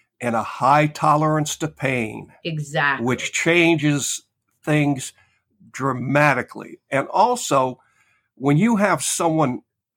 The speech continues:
Speaker 1: that's on alcohol or drugs,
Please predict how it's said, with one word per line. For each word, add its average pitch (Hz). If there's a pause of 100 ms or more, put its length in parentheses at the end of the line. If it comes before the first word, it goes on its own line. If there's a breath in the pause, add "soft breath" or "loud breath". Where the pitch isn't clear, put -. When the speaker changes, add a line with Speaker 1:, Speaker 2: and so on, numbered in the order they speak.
(120)
Speaker 1:
that's - (440)
on 156
alcohol 180
or 139
drugs, 131